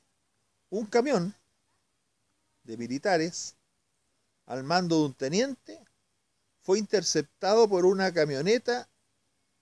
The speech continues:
de personas extrañas,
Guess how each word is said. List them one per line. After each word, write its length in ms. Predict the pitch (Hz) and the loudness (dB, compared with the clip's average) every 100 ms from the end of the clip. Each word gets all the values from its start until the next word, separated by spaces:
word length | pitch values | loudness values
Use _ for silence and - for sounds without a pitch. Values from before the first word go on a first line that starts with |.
| _ | _
de 300 | _ - 135 | _ -10 -6
personas 540 | 143 139 - 170 175 170 _ _ _ _ _ - | -4 -4 -4 -2 -2 -4 _ _ _ _ _ -20
extrañas, 680 | 117 - 151 170 185 202 | -20 -6 0 2 0 -4